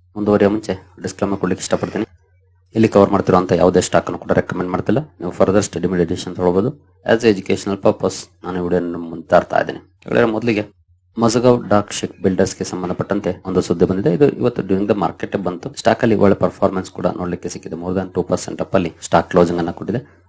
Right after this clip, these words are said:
ಆ ಸುದ್ದಿ ಏನು ಅಂತ ನೋಡಿದ್ರೆ, ಗೆಳೆಯರು ನೋಡ್ಬೋದು, rupees thirty-two thousand two sixty crore order book, debt free defense ship building company approved acquisition of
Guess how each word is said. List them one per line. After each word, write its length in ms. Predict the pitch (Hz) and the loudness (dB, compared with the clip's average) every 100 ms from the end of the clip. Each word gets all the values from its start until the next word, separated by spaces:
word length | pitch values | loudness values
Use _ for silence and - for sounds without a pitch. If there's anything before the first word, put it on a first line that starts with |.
| - | -10
ಆ 60 | |
ಸುದ್ದಿ 320 | 98 110 101 104 | -6 -4 2 2
ಏನು 140 | 98 | 2
ಅಂತ 160 | 95 92 | -2 -4
ನೋಡಿದ್ರೆ, 460 | 90 110 - _ _ _ - | -4 -4 -6 _ _ _ 4
ಗೆಳೆಯರು 220 | 120 107 | 6 8
ನೋಡ್ಬೋದು, 300 | 107 101 117 165 - _ _ - | 6 6 4 2 -6 _ _ 0
rupees 280 | 113 120 117 | 4 4 2
thirty-two 480 | - 104 110 120 117 | 2 0 2 0 4
thousand 320 | 107 107 107 | 2 2 0
two 160 | 104 107 | -2 -2
sixty 320 | 101 - 107 - | -4 -8 -10 -2
crore 180 | 101 95 | 0 2
order 260 | 90 90 | 0 0
book, 520 | 92 104 - _ - 110 | -2 -4 -6 _ 0 4
debt 180 | 110 - 113 | 4 4 2
free 260 | 104 101 | 2 2
defense 420 | 95 - 107 104 | -2 0 -2 -2
ship 140 | - - | -6 0
building 300 | 95 95 92 | 0 0 -2
company 400 | 95 95 95 90 | -6 -4 -6 -6
approved 360 | - - 95 | -8 -2 2
acquisition 640 | 85 - 95 90 92 98 | 2 2 -2 -2 -2 -6
of 100 | 92 | -8